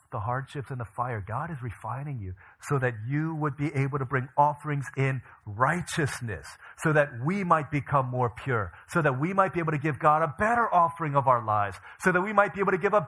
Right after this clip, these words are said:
better service to God, so that we might be more effectively used by God.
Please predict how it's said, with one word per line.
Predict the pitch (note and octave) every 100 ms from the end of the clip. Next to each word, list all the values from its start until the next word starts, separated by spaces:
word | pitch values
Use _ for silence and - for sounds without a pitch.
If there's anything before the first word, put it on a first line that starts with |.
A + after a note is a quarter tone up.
| -
better | A3 B3 A3+
service | - G3 F3 D#3 -
to | D3+
God, | C3+ C3+ A#2+ - -
so | F#3
that | F#3+
we | G#3+
might | A3 G#3
be | A3
more | F#3 F#3+ B3 B3+ B3+
effectively | - A#3+ G#3+ - E3 E3
used | C3 C3+ G#2+
by | A#2+ A2+ G#2
God. | F#2 D#2+